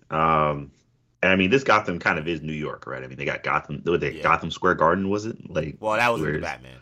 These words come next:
Speaker 1: Or, oh no, that's the Batman. You're right.
Speaker 2: Yeah.
Speaker 1: Um, but this Gotham is still New York. I'm sorry.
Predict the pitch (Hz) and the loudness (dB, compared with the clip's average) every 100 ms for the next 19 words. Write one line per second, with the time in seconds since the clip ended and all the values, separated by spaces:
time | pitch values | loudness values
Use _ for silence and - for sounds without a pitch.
0 | _ _ _ _ _ _ - 120 107 104 | _ _ _ _ _ _ 10 12 12 10
1 | 110 101 98 98 92 90 80 76 71 76 | 8 8 4 2 0 2 0 -4 -6 -4
2 | 78 69 67 58 - 76 73 71 69 - | -2 -4 -8 -10 -4 -2 0 -4 -8 -4
3 | 82 117 76 71 - 67 - - - - | 0 0 0 -6 -8 -14 -14 -14 -14 -14
4 | - - 139 - - - | -10 -8 -8 -10 -12 -14